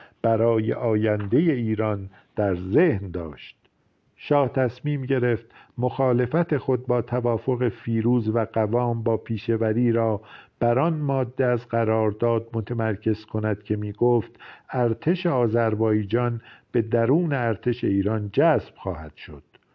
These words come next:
شاه بارها و بارها در سالهای بعد این عبارت را تکرار می‌کرد که در دیدارش با قوام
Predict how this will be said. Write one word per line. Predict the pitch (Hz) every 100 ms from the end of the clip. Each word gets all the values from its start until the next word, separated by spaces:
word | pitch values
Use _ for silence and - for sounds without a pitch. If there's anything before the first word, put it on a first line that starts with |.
| _ _ _ _
شاه | - 139 139 120
بارها | 131 127 120 123 151 135
و | 127
بارها | 123 123 110 123 131 120 - - -
در | 120 120
سالهای | - 120 120 117 120 156 131 120
بعد | 113 120 117 95 -
این | 135 131
عبارت | 117 117 113 117 -
را | 123 110
تکرار | - 113 - 139 170 147
می‌کرد | 127 113 123 117 107 - - - _
که | 127
در | 123 120
دیدارش | 107 113 110 127 123 120 -
با | - 113
قوام | - 110 104 123 127 113